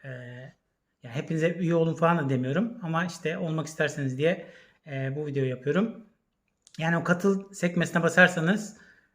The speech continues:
e, bana ayda, e, yedi buçuk lira katkıda, e, bulunabilirsiniz. Bunun karşılığında da ben de size, e, ne bileyim, biraz daha eğitim, e,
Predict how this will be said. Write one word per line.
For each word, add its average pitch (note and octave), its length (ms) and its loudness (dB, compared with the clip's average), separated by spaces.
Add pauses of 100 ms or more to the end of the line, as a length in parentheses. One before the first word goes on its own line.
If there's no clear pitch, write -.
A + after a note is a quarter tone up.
(180)
e, C#3+ 560 -4
bana E3+ 360 2
ayda, E3+ 600 6 (220)
e, D#3 40 -8
yedi D#3 420 0
buçuk - 300 -8
lira F3+ 480 6 (440)
katkıda, D#3+ 840 4 (180)
e, D3 240 -4
bulunabilirsiniz. F3 720 2
Bunun F3+ 140 6
karşılığında E3+ 420 4
da F3 60 4
ben E3+ 160 4
de D#3 60 -2
size, F3+ 480 -2 (100)
e, D3+ 100 -10 (840)
ne F3 100 -4
bileyim, B2 240 -6 (420)
biraz D3+ 280 2
daha D#3 440 4 (200)
eğitim, D#3 600 -2 (600)
e, B2+ 400 -8